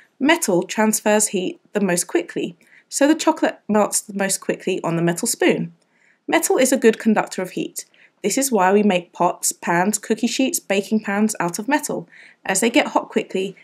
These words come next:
and spread the heat throughout, which means that our food cooks well. Wood and plastic are not good conductors of heat,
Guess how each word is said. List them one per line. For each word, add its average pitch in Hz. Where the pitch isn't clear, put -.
and 185
spread 226
the 262
heat 240
throughout, 190
which -
means 208
that 190
our 214
food 156
cooks -
well. 160
Wood 349
and 349
plastic 247
are 196
not 233
good 170
conductors 170
of 165
heat, -